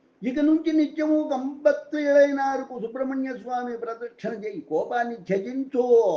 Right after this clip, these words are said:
దుర్మార్గుల సహసాన్ని, సహ-, సహవాసాన్ని మానుకో,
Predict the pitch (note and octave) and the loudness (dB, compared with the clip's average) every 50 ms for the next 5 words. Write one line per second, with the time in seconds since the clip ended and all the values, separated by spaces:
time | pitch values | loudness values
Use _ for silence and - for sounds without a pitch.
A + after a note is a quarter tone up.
0 | C3 A2+ G#2 - - _ _ _ _ _ _ _ _ _ _ _ _ - D3+ G#3+ | -2 -6 -8 -12 -18 _ _ _ _ _ _ _ _ _ _ _ _ -8 -6 -4
1 | C4 C#4+ D4+ D4+ D4+ D4+ D4+ D4+ D4 D4 B3 G3 C4+ C4+ A3+ - C4+ C4+ C4 C4 | -2 0 2 2 0 0 -2 -4 -4 -2 0 0 -2 -2 -2 -2 -2 -2 -2 -2
2 | B3+ B3+ C4 A#3+ F3 G3 G3 G3+ F#3 G3+ - G3 - - - - _ _ _ _ | -2 -4 -8 -10 -10 -8 -6 -6 -4 -6 -6 -8 -10 -16 -18 -18 _ _ _ _
3 | _ _ - E3+ F3+ F3 A#3+ B3 C#4 C#4 C#4 - - B3 C4 C#4 C4+ B3 F#3 C#3+ | _ _ -8 -6 -2 0 0 2 2 2 2 2 0 0 0 0 -2 -4 -4 -4
4 | D3+ F3+ B3 C4 B3+ - B3 A#3 - - - - | -2 -2 -2 -4 -4 -6 -6 -8 -8 -8 -10 -12